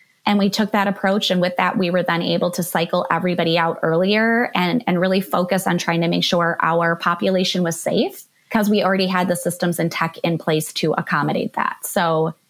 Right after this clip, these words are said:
we were one of the lucky ones, I think, in that respect, because Michael's always been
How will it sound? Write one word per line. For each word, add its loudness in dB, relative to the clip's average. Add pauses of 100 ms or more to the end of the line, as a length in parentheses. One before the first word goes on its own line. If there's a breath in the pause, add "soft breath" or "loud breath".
(300)
we 2
were 2
one 2
of 2
the 2
lucky 2
ones, 2
I 2
think, 0
in 2
that 0
respect, -2
because 0
Michael's 2
always 0
been 0